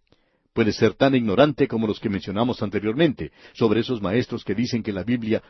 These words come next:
no enseña que la gente es pecadora. Pero eso es todo lo que la Biblia enseña. Esa es la razón por la cual Cristo vino a este mundo. Él dijo que vino a este mundo a salvar a los pecadores.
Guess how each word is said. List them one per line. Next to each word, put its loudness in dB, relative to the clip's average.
no 2
enseña 2
que -8
la -6
gente -2
es -10
pecadora. -4
Pero 4
eso 2
es -4
todo 2
lo -2
que -2
la 2
Biblia -2
enseña. 0
Esa 6
es 0
la 6
razón 2
por 0
la 2
cual 2
Cristo 0
vino 2
a 4
este 2
mundo. -4
Él 0
dijo 0
que 2
vino 2
a 2
este -4
mundo 0
a -2
salvar 0
a 2
los 0
pecadores. 0